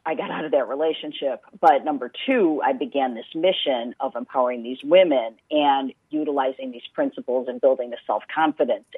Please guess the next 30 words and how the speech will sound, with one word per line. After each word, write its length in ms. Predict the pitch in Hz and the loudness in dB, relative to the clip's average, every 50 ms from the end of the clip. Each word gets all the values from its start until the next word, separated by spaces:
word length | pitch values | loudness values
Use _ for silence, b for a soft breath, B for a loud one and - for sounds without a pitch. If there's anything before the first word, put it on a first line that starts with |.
| - | -4
And, 400 | 147 135 127 123 123 120 120 123 B B B B B B B B B B _ _ - | -2 0 0 0 0 -2 -4 -8 B B B B B B B B B B _ _ -2
um, 460 | - 131 123 117 117 117 117 113 110 - _ _ _ _ _ _ _ _ _ _ _ _ _ _ - | 2 4 4 4 4 2 0 -6 -10 -14 _ _ _ _ _ _ _ _ _ _ _ _ _ _ 2
it, 180 | 131 131 - - - | 2 2 2 4 4
again, 420 | 175 165 143 175 214 254 226 156 139 | 4 6 8 6 6 6 6 4 2
it's 180 | - 165 - - - _ - | 0 -2 -4 -6 -10 _ -4
just, 160 | 196 196 - - _ - _ _ _ _ _ | -4 -4 -4 -8 _ -20 _ _ _ _ _
it, 140 | - 113 - _ _ | -14 -14 -14 _ _
it's 280 | - - - - - 202 | -6 -6 -6 -6 -4 -2
number 220 | 226 233 208 240 | -2 2 2 2
one, 260 | 233 220 262 262 247 | 2 4 2 2 2
giving 260 | 214 226 196 208 196 - - | 2 0 0 -2 -4 -4 -4
somebody 300 | 190 180 165 170 165 151 | -2 0 2 2 2 0
the 100 | 135 151 - - | -2 -4 -6 -8
strength 320 | - - 143 143 135 - - | -4 -2 -2 -2 -2 -4 -6
to 80 | - 165 | -6 -4
walk 300 | 135 135 139 139 139 - | 2 4 4 4 4 0
away 300 | 151 139 139 127 127 131 | 0 2 2 2 2 0
from 320 | - - 139 139 135 139 - _ | -2 -2 -2 -2 0 -2 -4 _
any 320 | - 196 214 233 247 233 - - | -4 -2 0 0 -2 -4 -4 -6
situation 720 | - 180 - - - 135 143 143 139 - - - 135 127 | -8 -8 -6 -8 -6 -2 0 0 0 0 0 -2 -2 0
that 160 | 135 135 - - | 0 -2 -2 -2
really 220 | 143 135 127 131 127 | -2 0 0 0 0
doesn't 320 | - 120 120 - 117 - | 0 -2 -2 -2 -6 -6
make 140 | - 117 - - - | -6 -6 -6 -6 -8
sense 200 | 104 98 110 - - - | -10 -10 -10 -12 -6 -4
for 100 | 123 123 | -2 -2
them. 220 | 117 101 98 - - _ _ _ b b b b b b _ - | 0 -2 -2 -4 -6 _ _ _ b b b b b b _ 6
That's 240 | 170 185 185 - - | 6 6 6 4 0
number 260 | 160 139 113 127 123 | -2 0 2 0 0
one. 360 | 117 117 110 101 87 82 - | 0 -2 -4 -4 -4 -6 -10